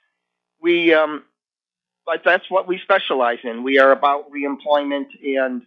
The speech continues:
um, and training. And so part of what, what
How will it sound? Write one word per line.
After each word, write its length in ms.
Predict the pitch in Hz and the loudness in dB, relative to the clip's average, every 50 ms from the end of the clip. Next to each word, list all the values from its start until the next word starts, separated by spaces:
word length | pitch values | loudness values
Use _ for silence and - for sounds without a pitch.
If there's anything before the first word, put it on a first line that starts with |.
| _ - | _ -6
um, 480 | 127 127 123 123 120 120 120 120 123 _ _ - | -4 -2 -2 -2 -4 -6 -8 -12 -16 _ _ -8
and 220 | 139 135 127 120 - | -6 -4 -4 -4 -4
training. 500 | - 156 151 151 151 151 151 151 156 156 - 143 139 131 | -2 0 0 0 0 0 -2 -4 -4 -6 -6 -4 -2 0
And 260 | 131 127 123 123 127 - _ _ _ _ _ _ _ _ _ _ - - | 0 -2 -2 -6 -10 -14 _ _ _ _ _ _ _ _ _ _ 0 4
so 380 | 160 147 147 143 139 139 - - - _ _ _ _ - | 6 6 6 6 2 -2 -8 -14 -20 _ _ _ _ -4
part 200 | - 175 185 180 | -2 -2 0 -2
of 80 | 175 - - _ _ _ _ | -6 -8 -10 _ _ _ _
what, 240 | 160 143 139 139 - | -4 -4 -4 -4 -4
what 160 | - 147 147 | -8 -8 -8